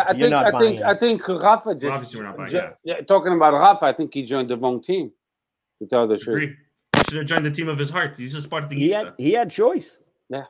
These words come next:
Speaker 2: It was his choice to go there.
Speaker 1: Yeah, I think he picked the wrong team. And I'm, I'm not discounting Benfica because the moment of a player is who's the coach. Is the coach gonna play your style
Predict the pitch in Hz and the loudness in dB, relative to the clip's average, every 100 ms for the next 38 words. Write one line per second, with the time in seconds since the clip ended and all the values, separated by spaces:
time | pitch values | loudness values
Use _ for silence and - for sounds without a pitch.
0 | - 135 127 175 190 - 196 233 - 92 | -8 -4 0 -2 -2 -6 -6 -4 -10 -10
1 | 90 85 82 _ _ _ _ _ - 131 | -10 -12 -14 _ _ _ _ _ -6 -4
2 | 143 - 127 175 - 165 170 143 156 151 | -4 -6 -2 -2 -2 -2 0 2 2 4
3 | 160 160 202 170 - 165 180 156 151 156 | 2 2 2 2 4 4 6 4 4 4
4 | 165 190 214 185 - 170 156 156 143 139 | 4 6 6 6 4 2 2 2 2 2
5 | 127 208 - 156 120 135 160 143 127 _ | 0 -2 2 0 0 -4 4 4 4 _
6 | _ _ _ 135 151 165 202 208 190 180 | _ _ _ 4 6 8 8 8 4 4
7 | 165 147 143 - 170 175 165 143 135 147 | 0 2 2 4 6 6 6 4 2 -2
8 | - 175 131 131 - 165 123 _ - _ | -4 -4 -4 -6 4 4 2 _ -20 _
9 | _ _ _ _ _ _ _ _ - 135 | _ _ _ _ _ _ _ _ -6 -4
10 | 120 143 160 185 202 - - _ _ _ | 0 0 6 6 6 -2 -20 _ _ _
11 | _ _ _ _ _ _ _ - 139 170 | _ _ _ _ _ _ _ -2 2 4
12 | 165 - 175 175 160 143 139 - 175 185 | 4 4 6 8 6 0 -2 2 6 8
13 | 185 135 110 101 | 8 6 2 -4